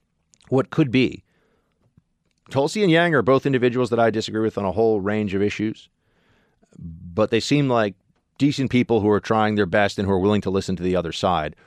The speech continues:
which separates them from the rest of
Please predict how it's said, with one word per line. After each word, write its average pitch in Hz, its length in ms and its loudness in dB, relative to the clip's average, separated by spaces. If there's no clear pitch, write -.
which 135 280 0
separates 196 720 2
them 123 300 0
from 107 520 -2
the 117 120 0
rest 120 600 0
of 110 480 0